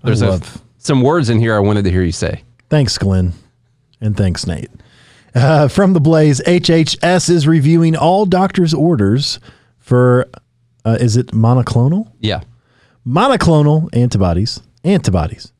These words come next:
Speaker 1: A Republican lawmaker is demanding to know why the Biden administration appears to be limiting the ability of doctors to order early treatment medications for covid nineteen patients.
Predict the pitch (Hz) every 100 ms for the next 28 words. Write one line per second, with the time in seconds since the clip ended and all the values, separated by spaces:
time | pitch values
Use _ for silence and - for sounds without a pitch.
0 | _ _ - - - - 226 247 202 302
1 | 262 240 220 226 226 202 180 160 156 190
2 | 202 151 160 170 160 127 110 123 170 156
3 | 127 120 107 107 127 143 120 - 170 185
4 | - 147 143 117 151 175 180 180 160 117
5 | 101 127 160 165 143 110 117 - 135 -
6 | 117 - 110 110 - 131 170 156 131 135
7 | 113 110 113 - 90 - 104 117 101 87
8 | 85 85 85 - 101 117 202 208 110 -
9 | -